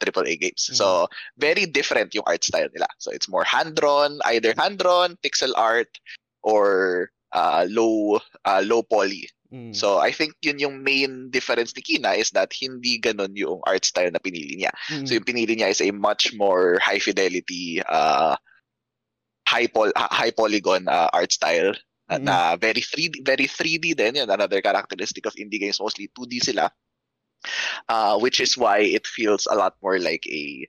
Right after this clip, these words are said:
Speaker 1: triple A game. Pero I
Speaker 2: Mm.
Speaker 1: think despite that, yung studio naman
Speaker 2: <coughs>
Speaker 1: is still very
Speaker 2: Yeah.
Speaker 1: much an indie studio. So,
Speaker 2: Totoo.
Speaker 1: yeah.
Speaker 2: Pati yung sa
Speaker 1: Yeah.
Speaker 2: ano, di ba? I'm not sure, correct me, yung sa,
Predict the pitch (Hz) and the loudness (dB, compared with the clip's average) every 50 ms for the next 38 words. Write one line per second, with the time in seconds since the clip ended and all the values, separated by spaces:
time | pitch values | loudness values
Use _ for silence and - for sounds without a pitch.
0 | _ _ _ _ _ _ _ _ _ - - 123 - - 104 90 - 82 80 - | _ _ _ _ _ _ _ _ _ -4 -2 -2 0 0 0 0 0 -2 -2 0
1 | 104 107 - - - - - 117 117 117 110 117 117 127 135 127 - _ - 110 | -2 -2 -2 -4 -8 -4 -2 0 2 2 2 0 0 -2 -6 -6 -6 _ -6 -4
2 | 113 - - - 113 113 104 - - 87 92 - - 131 139 - - 220 214 175 | -2 -2 0 0 -2 -2 -2 0 0 0 0 0 -4 -6 -6 -4 -2 -2 -2 0
3 | 165 135 117 104 101 104 104 101 92 85 78 101 80 76 - - - - 92 87 | 0 0 0 0 2 2 0 0 0 -4 -16 -12 -8 -6 -4 -4 -2 -2 -2 0
4 | 85 82 85 85 85 101 98 95 98 95 87 85 85 - - - 80 - - 92 | 0 -2 -4 -4 -2 0 0 0 0 -2 -2 -4 -4 -4 -4 -8 -8 -12 -14 -16
5 | 87 82 85 85 - - 85 80 71 71 69 69 78 - - - - - 67 60 | -12 -8 -6 -6 -6 -6 -8 -12 -8 -6 -6 -6 -6 -8 -10 -10 -8 -8 -6 -6
6 | 71 - - - - - _ _ _ - 80 58 - - - _ _ _ _ _ | -8 -10 -14 -20 -20 -20 _ _ _ -6 -4 -4 -4 -6 -8 _ _ _ _ _
7 | _ - 220 226 311 311 311 - - - 247 254 262 202 180 151 143 147 - - | _ -10 -8 -4 -4 -2 0 2 2 2 2 2 0 0 0 0 0 0 2 2
8 | 214 220 220 220 - 220 - 202 185 165 - 156 151 156 151 - 180 175 165 165 | 0 2 0 -2 -2 -2 -2 -2 -2 -2 -2 -4 -6 -8 -6 -6 -6 -6 -6 -6
9 | 156 - - 160 | -6 -4 -2 -2